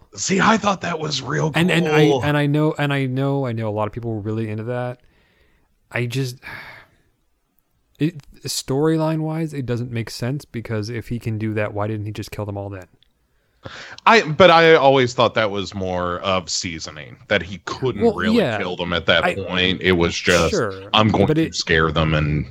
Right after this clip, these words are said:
Speaker 2: which, and,
Speaker 1: get the
Speaker 2: uh,
Speaker 1: flavor good."
Speaker 2: Right, but I mean, in, in the book and in the, the, the miniseries, he actually talks to them, which I kind, again, I wanted more fucking dialogue out of,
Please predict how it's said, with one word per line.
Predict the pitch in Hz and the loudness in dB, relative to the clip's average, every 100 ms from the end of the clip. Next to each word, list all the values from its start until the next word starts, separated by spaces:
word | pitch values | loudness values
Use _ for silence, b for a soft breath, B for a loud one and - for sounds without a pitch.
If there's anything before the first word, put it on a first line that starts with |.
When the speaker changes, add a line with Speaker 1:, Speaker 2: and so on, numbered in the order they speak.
| - - B B B | -12 -18 B B B
Speaker 2:
which, | 143 143 - 143 | -4 -4 -6 -4
and, | 135 131 123 | -2 0 2
Speaker 1:
get | 98 - | 0 0
the | |
Speaker 2:
uh, | 135 | -2
Speaker 1:
flavor | - 92 82 80 78 78 | 0 2 2 4 4 4
good." | 78 76 80 80 - _ B B B | 4 6 4 2 -6 _ B B B
Speaker 2:
Right, | 139 117 101 | -2 0 0
but | 113 127 | 0 0
I | |
mean, | 135 127 | 2 2
in, | 123 120 | 0 -2
in | - 135 | 0 0
the | 123 | 0
book | 123 110 | -2 -2
and | 117 | -2
in | 110 | -4
the, | 104 104 | -4 -6
the, | 110 98 98 98 117 - | -6 -6 -8 -12 -16 -10
the | 107 101 101 101 98 | -8 -6 -8 -8 -8
miniseries, | 104 104 101 - 101 98 | -6 -4 -4 -6 -6 -6
he | 120 | -8
actually | 101 110 | -8 -10
talks | - 113 98 - | -6 -4 -4 -6
to | 117 | -6
them, | 120 120 | -4 -4
which | 120 | -4
I | 113 | -2
kind, | - - 160 - | -2 -2 -2 -4
again, | 131 190 190 | -2 0 0
I | 143 | 0
wanted | 131 135 156 165 143 | 0 2 2 2 0
more | 147 | -2
fucking | 143 147 147 | 0 -2 0
dialogue | 139 131 135 135 120 | -2 0 0 0 -2
out | |
of, | 120 | -4